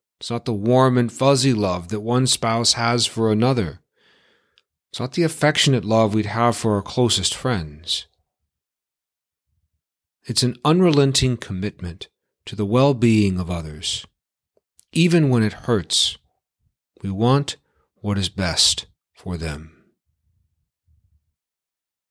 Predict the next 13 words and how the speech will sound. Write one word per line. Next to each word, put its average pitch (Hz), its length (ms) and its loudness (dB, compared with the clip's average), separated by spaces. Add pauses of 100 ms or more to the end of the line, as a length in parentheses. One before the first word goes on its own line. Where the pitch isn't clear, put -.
(2000)
In - 100 -20
the 104 80 -8
context 117 580 -2
of 104 120 -2
our 104 240 0
enemies, 113 720 2
agape 117 520 0
love 113 280 0
seeks - 600 0 (380)
rehabilitation 113 1160 0 (1040)
instead 98 320 -4
of 92 140 -6
revenge, 95 880 -2